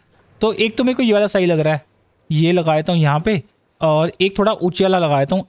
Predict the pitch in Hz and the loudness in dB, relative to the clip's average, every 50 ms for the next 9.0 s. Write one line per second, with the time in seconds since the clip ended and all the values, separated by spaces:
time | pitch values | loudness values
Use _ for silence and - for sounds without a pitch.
0 | - 190 190 208 226 214 208 196 202 190 185 208 208 156 147 143 147 147 - 160 | -4 -4 -2 0 0 0 0 0 0 -2 -2 0 0 0 0 0 0 0 0 -2
1 | 143 135 151 180 180 180 165 - 160 156 165 165 - 156 160 - - 160 165 160 | 0 0 0 0 0 -2 -2 0 0 0 0 0 -2 -4 -4 -2 0 0 0 0
2 | 151 139 143 139 139 135 139 123 120 123 135 131 - _ _ _ _ _ _ _ | 0 0 0 0 -2 0 -2 -2 0 0 -2 -2 -4 _ _ _ _ _ _ _
3 | _ _ _ - 165 147 156 160 170 170 175 175 170 175 175 175 175 175 175 165 | _ _ _ -8 -4 -2 0 0 2 2 0 0 0 0 0 0 0 0 -2 -2
4 | 170 185 185 - 165 131 127 147 135 123 113 110 117 - _ _ _ _ _ _ | -4 -4 -2 -2 -2 0 0 0 0 0 -2 -2 -4 -8 _ _ _ _ _ _
5 | _ _ _ _ _ _ _ _ _ _ _ _ _ _ _ _ _ _ _ _ | _ _ _ _ _ _ _ _ _ _ _ _ _ _ _ _ _ _ _ _
6 | _ _ _ _ _ _ _ _ _ _ _ _ _ _ _ _ _ _ _ _ | _ _ _ _ _ _ _ _ _ _ _ _ _ _ _ _ _ _ _ _
7 | _ _ _ _ _ _ _ _ _ _ _ _ - 175 175 170 147 156 196 220 | _ _ _ _ _ _ _ _ _ _ _ _ -4 -2 -2 -2 0 0 0 0
8 | 247 262 262 247 - 226 196 175 - 220 208 196 190 208 175 170 214 208 123 | 0 0 -2 0 0 -2 -2 -2 -2 -2 -2 0 0 0 0 0 0 -4 -6